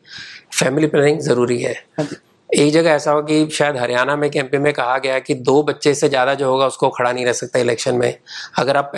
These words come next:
Speaker 1: मैट्रिक नहीं तो इलेक्शन में खड़े नहीं हो सकते, कोर्ट ने उसको वो लॉ को गिरा दिया। Unless we take up such, we take such steps, it will, it will not happen। So
Speaker 2: Actually
Speaker 1: you will see disaster, there is no doubt। Unless we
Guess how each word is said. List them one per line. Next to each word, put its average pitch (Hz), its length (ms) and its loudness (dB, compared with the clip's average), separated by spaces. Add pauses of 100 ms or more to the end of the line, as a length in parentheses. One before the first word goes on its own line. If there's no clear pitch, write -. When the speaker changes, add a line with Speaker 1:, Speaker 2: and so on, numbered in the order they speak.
Speaker 1:
मैट्रिक 127 340 0
नहीं 139 120 0
तो 139 80 0
इलेक्शन 127 320 -2
में 131 100 2
खड़े 127 200 -2
नहीं 131 120 2
हो 127 60 2
सकते, 131 260 -2
कोर्ट 151 320 2
ने 151 60 0
उसको - 360 -2 (1040)
वो 156 100 4
लॉ 135 180 2
को 180 160 -4
गिरा 143 180 2
दिया। 120 260 -10 (920)
Unless 214 320 2
we 233 140 -4
take 170 200 0
up 220 60 -2
such, - 400 -2 (180)
we 170 160 4 (120)
take 190 140 4
such - 360 0
steps, 147 260 -2 (420)
it 180 60 -2
will, 247 240 0
it 202 200 0
will 254 180 2
not 285 140 2
happen। 147 340 0
So - 120 -2
Speaker 2:
Actually 147 440 2
Speaker 1:
you 180 80 6
will 226 140 4
see 285 140 2
disaster, 143 400 0
there 143 120 0
is 185 80 -2
no 240 100 2
doubt। 135 200 -2 (360)
Unless 156 340 0
we 233 80 0